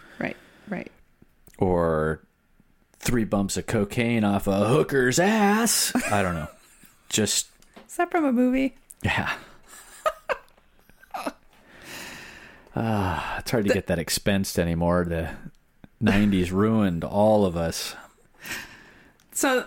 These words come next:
Speaker 1: so that's a really good question. And we're gonna incorporate that into our style because, you know, like I said, the Molly, the ketamine, it is fairly frequent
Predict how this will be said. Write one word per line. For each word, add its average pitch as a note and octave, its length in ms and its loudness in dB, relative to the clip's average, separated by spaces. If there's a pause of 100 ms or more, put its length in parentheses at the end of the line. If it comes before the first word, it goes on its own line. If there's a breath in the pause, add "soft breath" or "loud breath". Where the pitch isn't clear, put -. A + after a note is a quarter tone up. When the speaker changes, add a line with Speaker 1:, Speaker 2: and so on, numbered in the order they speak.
Speaker 1:
so - 160 -4
that's A#3+ 240 -2
a G#3 60 -4
really F#3 200 -2
good - 180 -8
question. - 460 -8 (160)
And G3 120 0
we're G#3 140 2
gonna F#3 160 -2
incorporate E3+ 580 -6
that - 260 -10 (120)
into - 600 -10 (120)
our F#3 140 -2
style - 340 -6
because, F4+ 800 -2
you E4+ 160 0
know, D#4 680 0
like G3 220 0
I G#3 80 -2
said, - 320 -10 (540)
the F3 60 -6
Molly, F#3 800 0 (280)
the G3+ 80 -4
ketamine, E3 640 -4 (140)
it G#3+ 160 2
is G3 540 0 (260)
fairly D3 300 -2
frequent - 600 -8